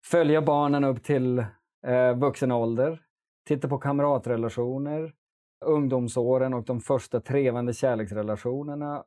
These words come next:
eh, och se hur det går. Då skulle man vara i en väldigt bra position att svara på de här frågorna, eh, om man gjorde det. Men det är också en studie som skulle vara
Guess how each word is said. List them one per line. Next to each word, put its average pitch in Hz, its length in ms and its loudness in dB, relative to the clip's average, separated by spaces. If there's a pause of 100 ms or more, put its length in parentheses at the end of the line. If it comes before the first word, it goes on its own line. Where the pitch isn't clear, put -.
eh, 117 220 -4
och 113 220 -6
se 110 200 -4 (220)
hur 113 140 -10
det 107 160 -10
går. 101 220 -10
Då 143 200 2
skulle 156 200 0
man 127 180 2
vara 113 140 2
i 110 40 -2
en 110 80 -2
väldigt 104 220 -2
bra 107 180 -2
position 120 600 -4
att 98 100 -8
svara 98 220 -8
på 98 80 -12
de 98 120 -12
här 95 100 -14
frågorna, 101 380 -16 (140)
eh, 104 300 -10
om 107 100 -8
man 101 120 -8
gjorde 95 240 -10
det. 95 120 -12 (320)
Men 135 140 0
det 143 60 6
är - 20 6
också 139 200 2
en 143 60 2
studie 131 380 0
som 120 160 -4
skulle 117 220 -4
vara 104 640 -2